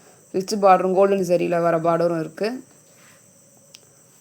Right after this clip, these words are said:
விருப்பப்படுறவங்க பொறுமையா, நிதானமா ஒவ்வொரு கலெக்ஷனா பார்த்து, கலர் பார்த்து செலக்ட் பண்ணி ஸ்கிரீன்ஷாட் எடுத்து அனுப்புங்க. உங்களுக்காக தான் நாங்க நிறைய கலெக்ஷன்ஸ் டெய்லி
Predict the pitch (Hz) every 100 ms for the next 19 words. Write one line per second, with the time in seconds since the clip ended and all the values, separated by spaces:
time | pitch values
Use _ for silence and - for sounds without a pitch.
0 | _ _ _ _ _ _ _ _ _ _
1 | _ _ _ _ _ _ _ _ _ _
2 | _ - 214 254 254 247 202 202 196 190
3 | 214 240 - - - 185 202 208 202 208
4 | 214 185 185 196 196 190 190 208 180 170
5 | 180 180 175 185 190 - 196 202 190 180
6 | 185 220 214 170 180 185 180 175 170 233
7 | 226 175 175 - - 170 190 226 - -
8 | - - - 214 214 208 202 170 165 165
9 | 165 226 311 - - 160 170 160 151 -
10 | _ _ _ _ _ _ _ _ _ _
11 | _ _ _ _ _ _ _ 180 185 185
12 | 185 190 214 185 170 180 190 180 175 180
13 | 170 170 170